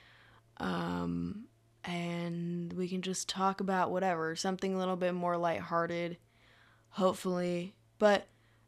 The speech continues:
at the end of the day, I'm not sorry that I talked about this, because it's really important and needs to be talked about. Um, if this podcast ends up, you know,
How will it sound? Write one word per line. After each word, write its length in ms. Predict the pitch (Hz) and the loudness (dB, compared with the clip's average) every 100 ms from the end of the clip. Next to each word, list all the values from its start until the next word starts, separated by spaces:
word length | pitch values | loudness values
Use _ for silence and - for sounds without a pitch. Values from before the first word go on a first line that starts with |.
| _ _ 220 | _ _ 6
at 140 | 214 | 6
the 40 | 214 | 4
end 120 | 208 | 4
of 80 | 196 | 4
the 80 | |
day, 160 | 196 190 | 6 6
I'm 240 | 190 190 | 4 2
not 340 | 185 175 170 - | 4 6 6 2
sorry 680 | - 113 98 92 92 107 208 - _ _ | -4 -2 -2 -4 -6 -10 -12 -18 _ _
that 140 | - 107 | -4 -2
I 120 | 107 | -2
talked 300 | - 101 98 | -6 -8 -8
about 260 | - 98 | -8 -8
this, 260 | - 104 196 | -8 -6 -6
because 300 | 202 190 180 | -6 -6 -6
it's 220 | 175 - | -6 -10
really 320 | 180 185 165 | -6 -4 -4
important 440 | 165 165 98 92 - | -6 -6 -6 -6 -6
and 80 | 170 | -6
needs 200 | 165 - | -6 -6
to 60 | |
be 80 | 170 | -6
talked 280 | 170 170 170 | -6 -8 -10
about. 300 | 170 185 - - - - - - - | -8 -8 -10 -20 -20 -20 -20 -8 0
Um, 680 | 208 196 190 190 190 190 - _ _ _ _ _ _ _ _ _ _ _ _ _ | 4 6 6 6 2 -4 -8 _ _ _ _ _ _ _ _ _ _ _ _ _
if 180 | 233 208 | 6 6
this 460 | 262 302 - - - - | 4 4 4 2 -2 -6
podcast 600 | 220 208 202 202 185 - | 0 2 2 2 2 2
ends 200 | 185 180 | -2 0
up, 200 | 170 - - _ _ _ _ _ _ _ _ _ _ | -2 -4 -10 _ _ _ _ _ _ _ _ _ _
you 120 | 175 | -4
know, 200 | 156 147 | -2 -2